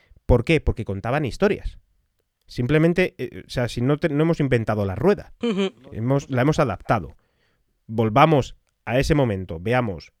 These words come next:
Speaker 1: esa serie y veamos qué historias están contando,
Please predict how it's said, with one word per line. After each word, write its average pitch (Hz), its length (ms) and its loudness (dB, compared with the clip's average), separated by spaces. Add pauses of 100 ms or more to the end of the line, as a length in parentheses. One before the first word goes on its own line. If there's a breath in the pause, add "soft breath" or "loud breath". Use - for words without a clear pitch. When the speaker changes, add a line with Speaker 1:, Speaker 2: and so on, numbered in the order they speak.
(240)
Speaker 1:
esa 143 240 0
serie 208 480 -2
y 160 120 -4
veamos 147 320 2
qué 190 120 -2
historias 165 380 -2
están 123 260 -2
contando, 107 520 -4